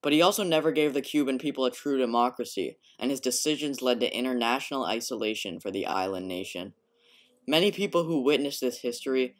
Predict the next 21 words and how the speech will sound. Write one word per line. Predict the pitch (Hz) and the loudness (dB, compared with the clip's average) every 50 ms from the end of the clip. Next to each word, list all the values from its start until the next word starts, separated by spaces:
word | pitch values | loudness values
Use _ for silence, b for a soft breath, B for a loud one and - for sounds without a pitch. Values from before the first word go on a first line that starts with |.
| _ _ - | _ _ -10
consider | - 143 123 - 156 135 139 135 | -8 -6 -6 -4 -2 0 0 2
the | 135 131 | 2 2
results | 123 120 117 127 120 127 127 - | 2 2 2 2 0 0 0 -4
of | 135 - | -8 -8
Castro's | - - 135 117 120 127 - - 143 139 131 | -6 -2 0 0 0 -2 -2 -2 -2 -2 0
revolution | 139 131 123 127 120 110 117 123 123 - 143 139 135 | 0 0 0 0 0 0 0 -2 -2 -4 -6 -2 -2
to | 120 107 | -2 -2
be | 104 113 107 | 0 -2 -2
a | 104 | -2
mixed | 98 92 95 104 104 - - - - | -2 -4 -4 -6 -6 -6 -10 -10 -6
bag. | 90 87 87 90 85 - - - _ _ _ _ _ _ _ _ _ | -4 -4 -2 -2 -4 -6 -8 -12 _ _ _ _ _ _ _ _ _
What | 123 127 135 | -6 -6 -4
was | 139 143 - - | -4 -4 -6 0
the | - 127 | 2 2
public's | - - - - 127 120 113 110 113 104 98 92 - - - | 2 2 -4 -2 2 2 2 4 4 2 2 2 -2 -6 -10
view, | 107 104 113 113 107 104 101 98 87 | -10 -6 -4 -2 0 0 2 2 2
or | 87 104 104 | 4 2 2
the | 104 107 90 | 2 0 -2
people | - - 123 120 117 117 113 110 | -2 -2 -2 -2 0 0 0 2
that | 104 101 98 92 82 - - - - - 87 90 | 4 4 4 4 2 -2 -4 -10 -14 -14 -12 -8
you | 110 113 110 110 110 107 104 104 104 104 - | -4 0 2 2 2 2 2 -2 -4 -6 -8